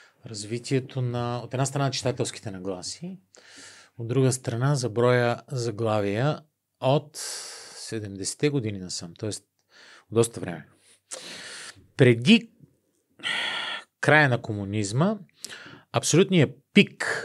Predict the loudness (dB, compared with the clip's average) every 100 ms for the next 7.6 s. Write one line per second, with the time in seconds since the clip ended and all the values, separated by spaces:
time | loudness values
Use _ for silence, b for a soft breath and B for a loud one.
0 | -10 _ -4 4 8 10 8 4 0 2
1 | 4 6 4 0 -4 2 6 6 4 0
2 | -2 0 0 2 -4 0 0 2 -4 -8
3 | -10 -10 -14 -20 _ _ B B B B
4 | _ -4 0 0 6 4 4 -2 -2 2
5 | 0 2 4 4 2 0 -2 0 -2 -2
6 | -6 -4 0 6 6 4 4 4 4 2
7 | 0 0 0 0 0 -4